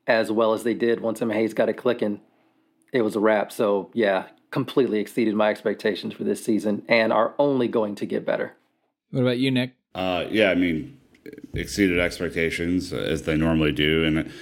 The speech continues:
Speaker 3: it's not just about the silverware, which is, of course, the, the end result. Uh, it's the friends you make along the way, you know,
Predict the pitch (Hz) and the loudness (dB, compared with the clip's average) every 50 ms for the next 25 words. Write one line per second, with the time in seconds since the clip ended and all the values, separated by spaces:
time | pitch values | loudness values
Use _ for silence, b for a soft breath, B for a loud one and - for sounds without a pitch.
0 | B B B - 92 95 - - 113 104 101 98 98 92 85 - 92 82 85 85 | B B B 0 0 0 2 2 4 4 4 4 2 0 0 -2 -2 -2 0 0
1 | 85 82 - - 73 - - - - - - 95 90 87 80 80 80 78 78 78 | 0 0 -2 -6 -8 -8 -6 -6 -8 -4 -2 0 0 0 0 0 -2 -2 0 0
2 | 82 87 90 - - 78 71 - - 73 69 - - 80 80 76 - - - 82 | 0 -2 -2 -4 -4 -6 -6 -6 -8 -10 -8 -4 -2 0 0 0 -2 -4 -2 -2
3 | 80 78 78 76 73 78 80 82 82 85 80 76 73 65 73 80 80 76 76 - | 0 2 0 0 0 0 2 2 2 2 0 0 -2 -2 -2 -2 0 0 0 -2
4 | - B B B B B B B B B B - - 78 78 78 73 60 87 - | -4 B B B B B B B B B B -8 -4 -2 0 0 2 0 0 -2
5 | - - 110 - - 113 107 104 95 98 85 95 95 98 95 87 87 87 82 82 | 0 0 -2 2 4 2 2 4 2 2 2 2 0 0 0 -2 -2 0 -2 -2
6 | 76 80 90 92 85 78 - - - - 85 85 85 82 80 82 80 | 0 0 2 2 2 0 -2 -6 -12 -6 -4 -2 0 0 0 -2 -4